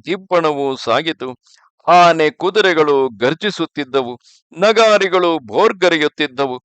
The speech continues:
ಸೂರ್ಯವಂಶ ಶ್ರೇಷ್ಠನಾದ ದಶರಥನು ಬರುತ್ತಿರುವುದನ್ನು ತಿಳಿದು ಜನಕನು ನದಿಗಳ ಮೇಲೆ ಸೇತುವೆಗಳನ್ನು ನಿರ್ಮಿಸಿದನು. ನಡು ನಡುವೆ ತಂಗಲು ಚೆಲುವಾದ ಬಿಡಾರಗಳನ್ನು, ತಂಗುದಾಣಗಳನ್ನು ಏರ್ಪಡಿಸಿದನು. ಅವುಗಳಲ್ಲಿ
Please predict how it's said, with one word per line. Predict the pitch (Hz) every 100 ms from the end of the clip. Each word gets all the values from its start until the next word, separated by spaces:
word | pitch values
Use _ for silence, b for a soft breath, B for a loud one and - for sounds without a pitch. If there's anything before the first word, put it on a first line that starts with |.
| B B B B
ಸೂರ್ಯವಂಶ | - 262 262 247 240 233 214 214
ಶ್ರೇಷ್ಠನಾದ | - 202 220 - 202 190 185 175
ದಶರಥನು | 170 117 151 214 208 190 185 170 156 131
ಬರುತ್ತಿರುವುದನ್ನು | 175 190 - 170 165 156 156 147 139 131
ತಿಳಿದು | 131 160 156 135 b b b b -
ಜನಕನು | 240 247 226 214 202 190
ನದಿಗಳ | 160 185 247 202
ಮೇಲೆ | 190 180 175 165 156
ಸೇತುವೆಗಳನ್ನು | - 143 185 190 165 156 147 143 139
ನಿರ್ಮಿಸಿದನು. | 131 120 160 - 143 131 117 _ b b -
ನಡು | 185 233 226
ನಡುವೆ | 214 208 214 202 190 175 -
ತಂಗಲು | 180 214 196 175 170
ಚೆಲುವಾದ | - 165 208 196 175 160 147
ಬಿಡಾರಗಳನ್ನು, | 117 147 202 180 160 156 151 147 139 135 -
ತಂಗುದಾಣಗಳನ್ನು | 143 208 175 143 139 175 151 147 139 131 127
ಏರ್ಪಡಿಸಿದನು. | 104 113 - 151 139 139 123 120 _ b b b _ -
ಅವುಗಳಲ್ಲಿ | 190 175 175 170 165 160